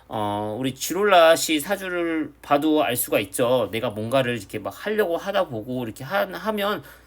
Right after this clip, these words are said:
그게 운에서 드러나고 그게 또 너무 또 길진 않다는 거예요. 이분 이천이십 년에 유튜브 시작해서 어쨌든 이천이십일 년에 바로 이제 어느 정도 이제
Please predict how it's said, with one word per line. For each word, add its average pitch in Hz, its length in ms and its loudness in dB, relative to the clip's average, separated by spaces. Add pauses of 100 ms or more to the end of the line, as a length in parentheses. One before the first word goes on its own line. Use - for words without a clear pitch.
(100)
그게 214 480 4
운에서 160 340 0
드러나고 123 720 -2 (320)
그게 214 240 4
또 185 280 0
너무 180 420 8
또 156 100 -2
길진 143 360 2
않다는 156 320 -2
거예요. 98 440 0 (240)
이분 151 260 -2
이천이십 139 500 -4
년에 131 580 0
유튜브 135 320 -2
시작해서 156 500 2
어쨌든 139 500 -4 (220)
이천이십일 147 560 -6
년에 165 280 2
바로 127 300 2
이제 113 220 -6
어느 110 140 -6
정도 120 240 -4
이제 104 360 -6